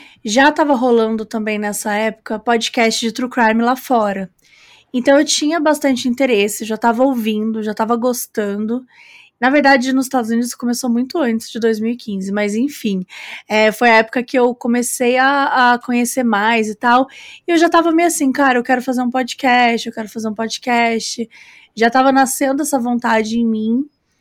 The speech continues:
é, porque eu gostava de ler sobre o conteúdo, gostava de consumir e tal.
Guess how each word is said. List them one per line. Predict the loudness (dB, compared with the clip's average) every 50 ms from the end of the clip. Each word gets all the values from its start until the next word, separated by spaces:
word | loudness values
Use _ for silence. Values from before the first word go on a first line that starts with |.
| _ _ _ _ _ _ _ -2
é, | 0 2 4 4 4 4 4 4 2 2 2 0 0 0 0 -2 -2
porque | -4 -4 -6 -4 0 2
eu | 2 2 2
gostava | 2 -2 -2 0 -2 -2 -2 0 -2 -2
de | -2 0 0
ler | 2 2 2
sobre | 0 -2 -4 -4 -4 -6
o | -6
conteúdo, | -6 -8 -10 -8 -4 -2 0 0 0 0 -2 -2 -4 -4
gostava | -4 -6 -4 -2 -4 -2 -2 -2
de | -4 -4 -6
consumir | -8 -8 -8 -8 -8 -6 -4 -4 -4 -2 -4 -6
e | -4
tal. | 0 2 4 6 6 4 4 0